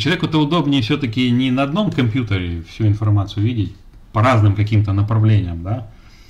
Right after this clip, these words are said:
управления вот этой сетью.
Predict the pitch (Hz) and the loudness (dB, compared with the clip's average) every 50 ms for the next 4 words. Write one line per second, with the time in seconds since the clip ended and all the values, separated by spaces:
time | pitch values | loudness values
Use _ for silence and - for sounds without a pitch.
0 | - - - - - 110 107 110 107 107 107 113 117 107 101 95 92 90 87 87 | -20 -20 -20 -12 -10 -8 -2 2 4 4 4 4 4 2 2 0 0 -4 -6 -6
1 | 85 85 87 85 85 - 98 101 - 90 85 85 85 85 82 82 85 82 - - | -6 -6 -6 -6 -4 -6 -6 -4 -4 -6 -6 -4 -4 -4 -6 -6 -6 -8 -4 0
2 | 110 107 107 - - 92 | 0 0 2 0 -2 -8